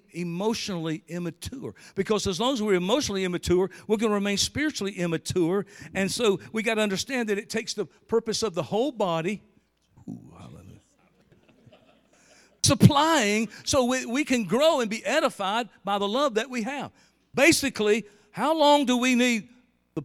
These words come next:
the apostle in our life? How long do we need each other in our life, the ecclesia? Basically, till we all, we all get a "well done." And I'm gonna talk to you about this. So my thing is this. I, uh, it's real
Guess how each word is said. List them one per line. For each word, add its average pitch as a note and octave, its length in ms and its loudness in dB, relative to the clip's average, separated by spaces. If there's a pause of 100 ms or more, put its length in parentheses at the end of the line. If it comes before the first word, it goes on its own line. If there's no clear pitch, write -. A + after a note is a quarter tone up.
(120)
the A3 200 -6
apostle F#3+ 560 0
in E3+ 60 -2
our D#3+ 120 -2
life? E3+ 200 0
How E4 180 0
long D4 140 4
do A#3+ 80 0
we A3+ 140 0
need G3+ 360 -2 (460)
each G3 200 -4
other G#3+ 260 2
in F3 160 -4
our D#3 180 -2
life, D#3+ 300 -4
the G3+ 100 -2
ecclesia? F#3+ 500 -6 (280)
Basically, A#3 800 0 (120)
till C#4 220 0
we B3+ 160 -6
all, C4+ 320 -4
we A#3+ 180 -4
all C#4 200 -2
get A#3 160 0
a A3+ 60 0
"well A3 260 0
done." F#3 400 -4
And - 20 -12
I'm A3 120 -8
gonna C4+ 100 -6
talk C4 240 -4
to G3+ 80 -8
you F3 60 -6
about C3+ 220 -8
this. A2+ 240 -12 (280)
So A3 240 -4 (180)
my B3 160 -4
thing C#4+ 260 -6
is G#3+ 120 -4
this. G3 260 -4
I, G3+ 140 -6 (220)
uh, A3 220 -4
it's A3+ 180 -2
real C#4 340 -6